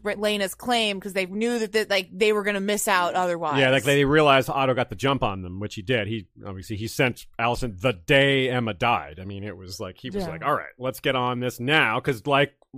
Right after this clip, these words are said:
Speaker 2: Rhaenys said, "Someone's gonna marry, someone's daughter is gonna marry Viserys. It may as well be ours." And that's also what Otto was thinking, but he just got the jump on them,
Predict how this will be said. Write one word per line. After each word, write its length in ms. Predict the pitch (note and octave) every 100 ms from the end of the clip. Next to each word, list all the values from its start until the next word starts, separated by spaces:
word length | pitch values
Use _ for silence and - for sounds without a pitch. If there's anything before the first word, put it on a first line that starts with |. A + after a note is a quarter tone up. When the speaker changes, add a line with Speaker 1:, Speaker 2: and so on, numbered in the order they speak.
| -
Speaker 2:
Rhaenys 380 | A#2+ C3 C3 C3
said, 420 | - A3+ C3 A2+ - - _
"Someone's 640 | - - F3+ A3 G#3 F3
gonna 180 | F#3+ E3+
marry, 680 | E3 E3+ D#3+ D3+ C#3+ C3+ -
someone's 320 | E3 G3+ F3
daughter 320 | G3 F#3+ E3
is 80 | C#3
gonna 160 | D3+ D3+
marry 280 | C#3+ C#3 B2
Viserys. 800 | A#2+ D3+ C3 G#2+ G#2 - - - _ _ _ _ _ _
It 200 | A2 A2+
may 200 | A#2 B2
as 100 | A#2
well 200 | G#2+ A2+
be 120 | A2 A#2+
ours." 720 | B2 G#2 F2+ F2 E2 - -
And 320 | A2+ G#2+ G#2
that's 220 | G#2 G#2 -
also 360 | F#2 F#2+ G#2+ G#2
what 120 | A2+
Otto 240 | C#3 A#2
was 120 | G#2 G2+
thinking, 320 | A2+ G#2 F#2+
but 100 | G2
he 100 | G#2+
just 220 | G2 -
got 160 | G#2+ G2
the 60 | F#2
jump 240 | A#2 A2
on 160 | F2+ E2+
them, 240 | E2 D#2+